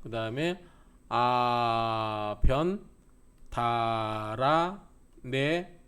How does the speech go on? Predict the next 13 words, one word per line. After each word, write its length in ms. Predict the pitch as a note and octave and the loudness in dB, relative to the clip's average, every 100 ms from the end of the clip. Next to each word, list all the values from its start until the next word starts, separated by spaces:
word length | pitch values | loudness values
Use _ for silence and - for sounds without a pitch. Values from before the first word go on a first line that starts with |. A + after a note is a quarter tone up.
| - | -8
리, 420 | C#3 C#3+ D#3 E3 - - - | -4 -2 -2 -4 -8 -20 0
채. 380 | - A2 E2 - - - - - - - - - - - - - - - - | 6 6 6 -12 -20 -20 -20 -20 -20 -20 -20 -20 -20 -20 -20 -20 -20 -20 -14
네, 240 | F#3+ C#3 A#2 | -4 -2 -2
지금 580 | B2+ A#2+ A#2 - - A#2+ | -4 -8 -8 -10 -10 -8
이제 160 | A#2 | -8
제로 420 | A2 C3 C3+ A2+ | -6 -4 -2 -2
있고요. 440 | G2+ - A#2 D#3+ G3 | -4 -8 -6 -4 -6
이렇게 400 | A2 G2+ - - | -8 -10 -8 -6
대로 320 | B2 A2+ G#2+ | -2 -2 -2
있고 520 | G2+ - C#3+ A#2 E2+ - - - - - _ - _ _ _ - - - - - - - - - - - - - - | -8 -6 -4 -4 -6 -14 -20 -20 -20 -20 _ -20 _ _ _ -20 -20 -20 -20 -20 -20 -20 -20 -20 -20 -20 -20 -20 -10
밑에 240 | A#2 C#3+ | -6 -4
거 100 | B2+ | -2
보면은 480 | B2+ B2 D3 G3 G#3+ | -2 -2 0 -2 -4